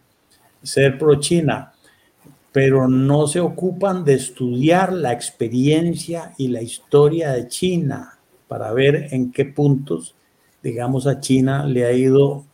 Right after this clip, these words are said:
mejor o peor con las reformas de Deng Xiaoping. Por ejemplo, si lo que, que, si lo que quieren es aprender del modelo chino, lo primero que hay que aprender es la importancia y el papel positivo,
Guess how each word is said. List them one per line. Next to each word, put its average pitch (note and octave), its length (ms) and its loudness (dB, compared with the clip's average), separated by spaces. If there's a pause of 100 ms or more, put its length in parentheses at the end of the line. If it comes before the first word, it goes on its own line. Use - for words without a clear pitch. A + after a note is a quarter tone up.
(120)
mejor B2+ 640 2
o C3 180 -2
peor C3 440 2 (720)
con A#2 220 -4
las G#2+ 180 -8
reformas B2 520 -4
de A#2 100 -4
Deng A2 240 -4
Xiaoping. A#2+ 640 0 (580)
Por A2+ 140 -6
ejemplo, A#2 360 2
si G#2 200 -6
lo G#2 140 -8
que, G#2+ 140 -6
que, - 280 -6
si - 220 -8
lo A2+ 180 -6
que - 160 -8
quieren D#3 380 2
es F3+ 180 0
aprender A#2+ 800 0
del G2+ 200 -4
modelo A#2+ 520 -2
chino, F3+ 460 -4
lo D#3 200 -4
primero B2 380 -4
que C#3+ 80 -2
hay D#3 160 0
que E3+ 120 -2
aprender D3+ 540 2
es D3+ 140 6
la D#3 180 2
importancia D3+ 1300 0
y D#3 160 -2
el B2 160 -2
papel D3 600 2
positivo, F3 920 -2